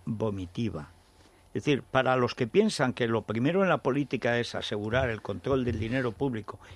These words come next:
y que los políticos tengan el menor dinero nuestro posible, o sea, el P P tenía una posición con tal de no meter la pata en los asuntos políticos,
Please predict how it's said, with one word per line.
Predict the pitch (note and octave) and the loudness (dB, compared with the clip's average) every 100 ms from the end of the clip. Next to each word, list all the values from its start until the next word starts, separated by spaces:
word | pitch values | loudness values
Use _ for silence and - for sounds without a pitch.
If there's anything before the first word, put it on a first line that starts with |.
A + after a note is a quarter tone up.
| - | -10
y | A2+ | -2
que | C3+ C3+ C3+ | 2 2 2
los | - D3 | 0 0
políticos | C#3 E3 G3+ F3 | 2 2 2 0
tengan | - F3+ C3 A#2 - - | 2 2 2 0 -8 0
el | D#3+ | 2
menor | E3+ F3 A#3 A3 | 4 6 6 6
dinero | G#3 G3 F#3 D#3 | 6 6 6 6
nuestro | D3 A#2+ A#2 A2+ | 4 2 -2 -4
posible, | F2+ - C#3+ F3 G#3+ - - - - | -4 0 2 4 2 -2 -18 -18 -14
o | - | 4
sea, | D3 - | 4 4
el | C#3+ | 0
P | A#2 B2+ | 2 4
P | G#3 | 4
tenía | G3+ F3+ A3 A3+ G#3 - - - - | 4 0 2 2 -2 -10 -20 -20 -4
una | F#3+ G#3 | 0 0
posición | F#3 - D#3 - G#3 G#3+ _ - | 0 -4 -6 2 2 2 _ -2
con | D3+ D#3 | 2 2
tal | - B3+ C4 - - | 4 4 4 2 -8
de | B2 E3+ | 0 2
no | G3+ | 4
meter | G3+ - F#3+ D#3 | 2 4 2 4
la | C3+ - | 0 2
pata | B2 - - - - | -2 -2 -16 -18 -6
en | C3 | -2
los | A#2+ | -2
asuntos | A#2+ C3 F3+ C3+ | -2 -4 -4 -4
políticos, | - A#2 C#3 E3 D#3+ F3 | -2 -4 -2 -4 -6 -6